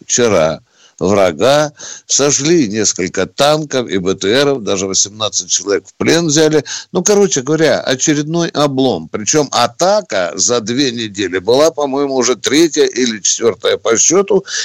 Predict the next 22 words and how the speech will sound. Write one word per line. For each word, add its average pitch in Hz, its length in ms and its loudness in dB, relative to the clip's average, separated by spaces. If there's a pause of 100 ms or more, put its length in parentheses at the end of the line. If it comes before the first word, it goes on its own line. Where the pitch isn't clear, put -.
(160)
и 120 160 2
все 151 300 4
они 117 500 -4 (320)
неудачны. 98 960 -2 (540)
И - 100 4
вот 160 160 6
здесь 202 420 2
возникает 151 680 -2
вопрос, 139 400 0
почему 156 400 0
так 165 220 -2
торопится? 147 640 0
Почему 165 460 0
так 165 220 -4 (100)
торопятся 165 1200 0
украинские 156 800 0
войска? 135 360 2
На 160 140 -2
это 202 180 2
есть 156 320 4
три 135 160 0
причины. 101 720 -4